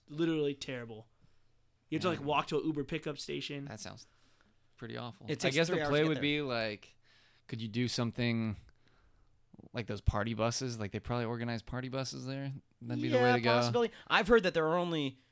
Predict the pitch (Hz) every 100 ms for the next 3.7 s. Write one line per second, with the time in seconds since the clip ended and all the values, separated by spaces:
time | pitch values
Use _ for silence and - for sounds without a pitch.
0 | _ _ 135 - 143 170 165 135 135 156
1 | - 151 131 110 104 110 143 151 165 175
2 | 196 208 - - _ - 120 143 156 151
3 | 135 _ 127 131 _ - 113